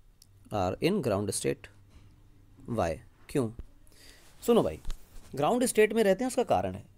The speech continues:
कि एटम के पास जो भी एनर्जी है या मॉलिक्यूल्स के पास जो भी एनर्जी है, हाइड्रोजन के मॉलिक्यूल्स के पास, वो kinetic theory of gases से दी जा सकती है, जो कि थर्मल एनर्जी होती है, and that is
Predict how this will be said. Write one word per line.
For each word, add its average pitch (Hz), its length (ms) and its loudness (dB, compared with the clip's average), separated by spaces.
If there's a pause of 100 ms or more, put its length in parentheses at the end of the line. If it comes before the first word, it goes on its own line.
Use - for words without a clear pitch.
(140)
कि - 180 -12
एटम 143 280 2
के 254 120 0
पास 151 320 2
जो 165 160 2
भी 254 140 0
एनर्जी 160 360 0
है 90 240 -2
या 120 120 0
मॉलिक्यूल्स 202 440 0
के 185 80 -4
पास 139 320 -2 (320)
जो 147 180 2
भी 214 100 2
एनर्जी 143 340 2
है, 110 260 2
हाइड्रोजन 123 340 -2
के 135 60 0
मॉलिक्यूल्स 113 380 -4
के 110 80 -8
पास, 127 280 -4 (280)
वो 165 840 2 (720)
kinetic 147 320 0
theory 190 260 2
of 170 40 0
gases 156 260 4
से 202 120 4
दी 208 140 2
जा 208 120 4
सकती 202 320 -2
है, 202 60 2
जो 156 140 0
कि 147 260 2
थर्मल 170 320 2
एनर्जी 196 300 0
होती 190 260 0
है, 180 100 -4 (400)
and 135 160 2
that 127 160 4
is 165 180 8